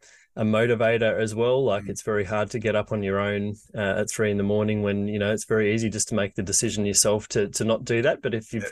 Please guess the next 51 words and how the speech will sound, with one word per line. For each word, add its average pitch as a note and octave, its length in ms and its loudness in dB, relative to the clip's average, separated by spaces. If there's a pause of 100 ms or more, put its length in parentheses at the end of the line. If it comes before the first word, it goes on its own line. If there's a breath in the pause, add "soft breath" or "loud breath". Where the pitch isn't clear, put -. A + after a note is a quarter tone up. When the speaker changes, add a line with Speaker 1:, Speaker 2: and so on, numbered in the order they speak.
Speaker 2:
roll A#2+ 220 2
Speaker 1:
roped A2+ 200 2
Speaker 2:
over. A#2 60 -4
Speaker 1:
someone A2+ 300 0
else B2 240 2
into B2+ 300 0
it, C3+ 200 0
Speaker 2:
<laughs> - 0 -
Speaker 1:
then, A2+ 180 2
Speaker 2:
Close A#2+ 240 2
the G2 60 -8
Speaker 1:
then A2+ 120 2
it's A2 180 0
Speaker 2:
eyes. - 80 -14
Speaker 1:
more A2+ 200 2
likely A2 340 2
to G#2+ 80 2
happen. E3+ 340 -2 (400 loud breath)
So G#2 340 2
th-, G2+ 180 -4
I G#2+ 100 2
think G2 180 -4
that's A2+ 220 0
a A#2+ 40 0
big A2+ 200 -2
aspect. A2+ 500 0
But, A2+ 140 -2
I G2 160 2
don't A2+ 180 0
know, D#2+ 60 -2
it's D#2 200 -4
really A#2+ 200 2
nice F2+ 260 0
to - 80 -6
be F#2 180 2
in F#2 80 0
these F#2 200 -2
places F#2+ 420 -2
and F#2 300 -2 (180)
just G2 200 -2
go, F2+ 200 2
"How A#2 220 0
good G2+ 160 -4
was E2+ 100 -4
that, F#2+ 160 -2
mate? E2+ 240 -4
That A2 140 2
was F#2+ 160 -4
just - 200 -2
so F#2 220 2
cool." F#2+ 320 -2